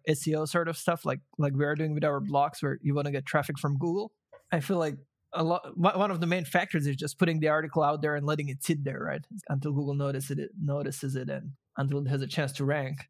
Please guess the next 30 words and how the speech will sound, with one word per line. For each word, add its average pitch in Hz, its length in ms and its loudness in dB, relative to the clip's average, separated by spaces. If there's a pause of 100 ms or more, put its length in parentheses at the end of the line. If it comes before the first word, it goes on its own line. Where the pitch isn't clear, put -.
(160)
And, 156 200 -2
like, 151 260 -2
if 180 140 2
you 220 100 2
keep 208 220 0
the 175 120 0
article 175 380 2
on 156 80 0
your 143 120 -4
hard 156 240 2
drive 143 240 0
for, 139 200 -4 (360)
for 160 140 4
two 170 200 6
months 156 240 2
before, 143 380 2
because 143 280 4
you're 147 100 2
trying 147 260 4
to 156 80 0
get 147 120 4 (100)
every 143 240 4 (240)
comma 143 280 4
and 139 180 -2
period 143 380 2
and, 127 200 -6 (300)
like, 135 200 -2
capital 139 580 0
letter 139 260 0
right, 143 300 -2